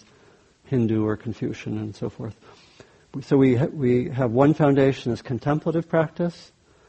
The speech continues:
A second are the social justice traditions of, uh, Judaism, Christianity, and Islam. And the third foundations are the emphasis on, e-, we could, we were saying, on ecology and community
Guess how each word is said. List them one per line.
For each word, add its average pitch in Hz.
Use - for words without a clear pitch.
A 131
second 170
are 127
the 113
social 123
justice 123
traditions 156
of, 110
uh, 107
Judaism, 131
Christianity, 117
and 110
Islam. 151
And 135
the 131
third 147
foundations 123
are 120
the 120
emphasis 123
on, 123
e-, 127
we 123
could, -
we 127
were 113
saying, 120
on 117
ecology 127
and 120
community 117